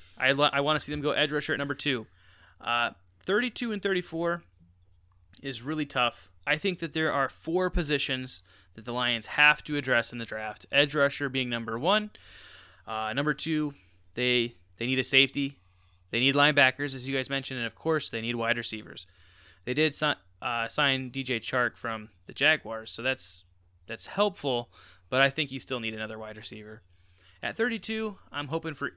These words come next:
either. It, it's honestly dependent on who's available. If you, there are two linebackers who are plug-and-play starters in, uh, Nakobe Dean from Georgia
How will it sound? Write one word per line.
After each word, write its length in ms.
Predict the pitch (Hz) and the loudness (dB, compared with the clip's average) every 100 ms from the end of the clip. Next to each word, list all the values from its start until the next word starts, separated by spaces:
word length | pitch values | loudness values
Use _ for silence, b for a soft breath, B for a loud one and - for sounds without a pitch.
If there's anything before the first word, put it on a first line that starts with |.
| - | -6
either. 540 | 160 165 165 165 156 _ _ _ - | -2 0 2 2 0 _ _ _ 0
It, 160 | 160 | 0
it's 120 | - 175 | 2 2
honestly 300 | 170 143 160 | 4 2 -4
dependent 460 | 135 - 127 117 | -4 -2 0 0
on 140 | 110 113 | -2 -2
who's 180 | 120 | -2
available. 560 | 113 107 107 104 107 104 b b b b | -2 -4 -4 -8 -12 -14 b b b b
If 180 | 156 156 | -4 -2
you, 180 | 208 190 | -2 0
there 160 | 156 208 | 2 4
are 40 | 196 | 4
two 320 | - - 190 | 2 -4 -2
linebackers 800 | 151 135 147 143 143 160 151 - | 2 2 4 4 2 0 -4 -4
who 140 | 151 | 0
are 80 | 131 | 0
plug-and-play 520 | - 139 135 127 131 | 2 2 2 0 0
starters 560 | 117 123 123 135 143 - b b b b b | 0 0 2 0 -2 -8 b b b b b
in, 340 | 131 120 113 107 | -4 -2 -2 -4
uh, 380 | 113 110 107 107 | -6 -4 -4 -6
Nakobe 440 | 113 147 139 127 | -2 2 2 2
Dean 220 | 117 123 | 0 -2
from 180 | 117 117 | -4 -8
Georgia 580 | 117 123 123 131 123 | 0 0 2 2 2